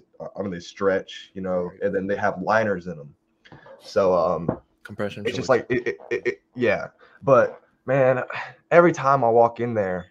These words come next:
Speaker 1: I spend, like, three, four hundred dollars.
Speaker 2: Half your wallet, bro.
Speaker 1: Yeah,
Speaker 2: Like,
Speaker 1: like, yeah, like,
Speaker 2: or
Speaker 1: half
Speaker 2: some
Speaker 1: my wallet.
Speaker 2: thin ass material workout
Speaker 1: Yeah,
Speaker 2: attire.
Speaker 1: yeah, yeah, and it's just like,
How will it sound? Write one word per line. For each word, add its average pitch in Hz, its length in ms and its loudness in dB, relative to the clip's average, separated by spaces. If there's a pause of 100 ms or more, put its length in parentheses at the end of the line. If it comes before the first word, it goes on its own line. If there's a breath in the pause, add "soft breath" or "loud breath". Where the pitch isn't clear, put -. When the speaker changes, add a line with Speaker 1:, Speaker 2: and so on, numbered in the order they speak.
(520)
Speaker 1:
I 107 100 -2
spend, 139 340 -2
like, - 260 -8
three, 110 160 -6
four 104 200 -6
hundred 95 180 -4
dollars. 139 280 6
Speaker 2:
Half 151 80 4
your 143 100 8
wallet, 156 540 10 (100)
bro. 170 480 6
Speaker 1:
Yeah, 196 180 10
Speaker 2:
Like, 196 220 8
Speaker 1:
like, 175 80 -2
yeah, 190 400 8
like, 151 240 0
Speaker 2:
or 151 200 -8
Speaker 1:
half 170 220 4
Speaker 2:
some 175 140 4
Speaker 1:
my 143 80 6
wallet. 202 420 4
Speaker 2:
thin - 80 -4
ass 196 460 0
material 190 920 2 (280)
workout 175 560 6
Speaker 1:
Yeah, 156 220 4
Speaker 2:
attire. 143 640 0 (340)
Speaker 1:
yeah, 139 80 -4
yeah, 139 240 0
and 120 140 -4
it's 117 120 -12
just - 220 -20
like, 113 240 -4